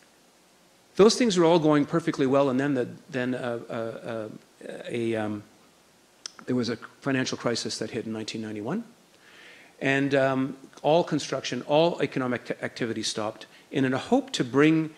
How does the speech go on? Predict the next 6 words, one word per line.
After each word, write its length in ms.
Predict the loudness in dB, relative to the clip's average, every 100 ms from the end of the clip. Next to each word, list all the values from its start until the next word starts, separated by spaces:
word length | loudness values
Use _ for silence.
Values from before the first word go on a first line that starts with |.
| -6 -4
economic 460 | 0 0 0 -2
activity 520 | -4 -2 -2 0 -2
forward, 640 | -4 -4 0 2 2 0 -4 -14 _ _ -6
Mayor 300 | -2 -2 -2
Barbara 340 | -2 0 0
Hall 460 | -2 -4 -4 -6